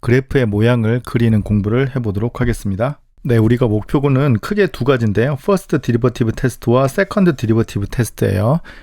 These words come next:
그래서 이 테스트를 위해서 일단 한 번 미분한 함수를 이용을 해서 증가 감소를 판단하는 테스트에 대해서 공부할 거고요. 뭐, 이제 변곡점,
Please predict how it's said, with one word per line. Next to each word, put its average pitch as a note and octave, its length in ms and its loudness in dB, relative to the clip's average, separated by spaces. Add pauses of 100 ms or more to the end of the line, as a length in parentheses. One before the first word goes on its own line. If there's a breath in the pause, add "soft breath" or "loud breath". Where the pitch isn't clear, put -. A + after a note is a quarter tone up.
(140)
그래서 A#2 380 0
이 C#3 400 2
테스트를 C#3+ 600 0
위해서 A2+ 480 0 (280 soft breath)
일단 D3+ 500 0 (220 soft breath)
한 G3+ 200 0
번 F#3+ 180 4
미분한 A#2+ 420 0
함수를 A#2+ 580 0 (140)
이용을 B2 340 2
해서 A2 420 -2
증가 A2+ 380 2
감소를 A2+ 640 0 (280 loud breath)
판단하는 E3+ 540 0
테스트에 - 380 -2
대해서 G#2 260 0
공부할 A2 360 0
거고요. B2 420 -2 (560 soft breath)
뭐, G#2+ 420 -2 (160)
이제 G#2+ 140 -2
변곡점, C3+ 960 0